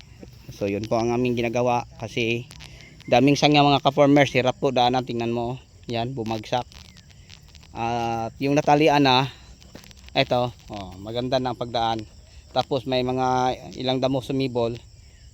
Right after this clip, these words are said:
ah, sprayhan lang po natin ng herbicide na mga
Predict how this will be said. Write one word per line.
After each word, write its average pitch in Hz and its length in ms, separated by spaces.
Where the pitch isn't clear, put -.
ah, 92 400
sprayhan 127 400
lang 117 80
po 131 80
natin 120 320
ng 113 320
herbicide 113 500
na 110 240
mga 110 320